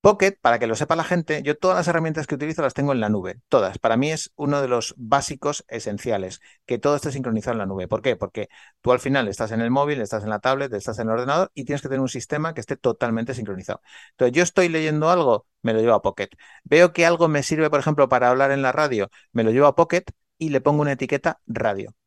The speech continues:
Eh, veo que es una cosa interesante para productividad, me lo llevo a Pocket y pongo productividad. Es decir, y esta es una de las claves de las que quiero hablar. Una cosa es organizar la información que entra en tu inbox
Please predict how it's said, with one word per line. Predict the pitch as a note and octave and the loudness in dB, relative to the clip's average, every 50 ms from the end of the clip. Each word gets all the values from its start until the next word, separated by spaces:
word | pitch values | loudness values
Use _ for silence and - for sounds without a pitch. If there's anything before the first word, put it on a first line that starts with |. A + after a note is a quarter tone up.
| _ _ _ _ _ _ _ _ _ - | _ _ _ _ _ _ _ _ _ 0
Eh, | C#3 C3+ C3 B2+ | 4 4 4 4
veo | A#2+ D3+ E3 F3 F3 | 6 6 6 6 6
que | - F3+ E3+ | 4 2 0
es | - - | 0 0
una | F3 D#3+ D#3+ | -2 -2 0
cosa | F3 D3 E3 | 0 0 0
interesante | D#3 D#3 D#3 D3+ C3+ D3+ D3+ D#3 | 0 -2 -2 -2 -2 -2 -2 0
para | D3 D3+ D3 C#3+ | 2 2 2 2
productividad, | D3 C#3+ C#3 C3 - D#3 E3 D3+ B2 | 2 0 0 0 0 0 0 2 2
me | A2+ A2+ A2 | 2 0 0
lo | G#2+ G#2+ | 0 2
llevo | A#2 B2+ | 2 2
a | C3 - | 2 4
Pocket | - E3 E3 G3 F#3 - | 2 0 0 0 -4 -4
y | - - | -4 -2
pongo | C3+ C#3 D#3+ D#3 D#3 | 0 0 0 0 0
productividad. | - D#3+ D#3 D#3 C#3 A#2 - - C3 A2+ G2+ G2+ G2+ G2 - _ _ _ _ _ _ _ _ _ _ _ | 2 2 2 2 2 0 -2 -4 -6 -4 -4 -4 -6 -6 -8 _ _ _ _ _ _ _ _ _ _ _
Es | - E3 E3 | 0 2 2
decir, | F3+ - - C3+ G#2+ - | 2 2 2 0 -4 -4
y | - C#3+ | -4 -4
esta | D#3 - G3+ | -2 -2 0
es | E3+ F#3+ | 2 2
una | G3 | 4
de | F3+ E3+ | 4 4
las | E3 C#3 - | 4 2 2
claves | - F3 E3+ F3 F#3 E3+ - | 2 4 4 4 4 0 -2
de | - B2+ | 0 2
las | A#2+ A#2 - | 2 2 0
que | - A#2 G#2 | 0 -4 -2
quiero | - C#3 B2+ A#2+ | 2 4 6 6
hablar. | A#2 C3+ D3 C3 - - - - - - - _ _ _ _ _ - | 6 6 6 4 4 0 -10 -20 -20 -20 -20 _ _ _ _ _ 2
Una | E3+ F3+ F#3+ F3+ | 2 4 4 4
cosa | - E3 D3 - C#3 B2+ C3 B2+ | 2 2 4 6 6 6 6 6
es | A2 - - _ _ - | 4 0 -6 _ _ 2
organizar | C#3+ C#3+ C3 B2 B2 A#2+ A#2 - - D#3+ C#3+ A#2 | 2 4 4 4 2 0 0 0 2 0 2 2
la | A2 | 0
información | A2 G#2+ G2 - D3 D3+ D3 C#3 C3 - D#3+ D#3+ D#3 D3 | -2 -2 -2 -2 -2 0 0 -2 -2 -2 -4 -4 -4 -4
que | - B2+ | 0 0
entra | A#2+ A#2+ - - A2 | 0 0 0 0 -2
en | G#2 G2+ | 0 2
tu | - D3+ E3 | 2 4 4
inbox | F3 D#3+ C#3+ D#3+ F3 - - _ | 4 4 4 2 2 0 -4 _